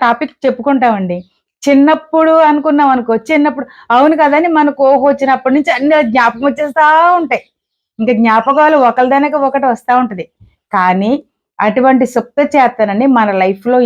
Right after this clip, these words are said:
ఎలా వాడుకోవాలనేది, అంటే మనం ఎలా వాడుకుంటాము చాలా హ్యాపీగా, అంటే మనము ఆరోగ్యకరమైన ఆలోచనలు ఆలోచిస్తే ఆరోగ్యకరంగా ఉంటాం. ఇప్పుడు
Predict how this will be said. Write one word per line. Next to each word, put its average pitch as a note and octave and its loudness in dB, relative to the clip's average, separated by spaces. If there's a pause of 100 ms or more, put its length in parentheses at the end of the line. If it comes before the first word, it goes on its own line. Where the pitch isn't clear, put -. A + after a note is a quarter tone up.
(100)
ఎలా G3+ 2 (120)
వాడుకోవాలనేది, F#3 -2 (460)
అంటే B3+ 2
మనం A#3 2 (100)
ఎలా A3+ 2
వాడుకుంటాము B3 -2 (400)
చాలా G#3 -6 (100)
హ్యాపీగా, G#3 0
అంటే F#3 0 (560)
మనము C4+ 2 (160)
ఆరోగ్యకరమైన A#3+ 0 (120)
ఆలోచనలు G3+ -4 (100)
ఆలోచిస్తే F#3 -4 (100)
ఆరోగ్యకరంగా F3+ -2
ఉంటాం. D#3+ -6 (440)
ఇప్పుడు D#4 0